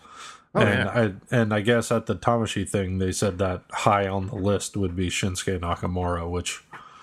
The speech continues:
Speaker 2: I'm all in for. If they did a, a, uh, Nakamura, you could sign me up.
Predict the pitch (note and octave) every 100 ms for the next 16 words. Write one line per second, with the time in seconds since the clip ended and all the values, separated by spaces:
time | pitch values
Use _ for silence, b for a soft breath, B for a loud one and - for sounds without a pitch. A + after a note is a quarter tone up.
0 | B B _ A2+ A2 G#2+ G2 G2 F#2+ F#2+
1 | F#2 F2 F2+ E2+ F2 - B2 A2 A2 F#2+
2 | G2+ G2 F#2+ F#2+ F2+ F2 _ B B B
3 | B B B B _ _ _ G2 F2+ F2
4 | F2 F2+ F#2+ F2+ F#2 F2 F2 E2+ E2 B
5 | B B B - F#2 F#2+ - F#2+ F2 G2
6 | F2+ F2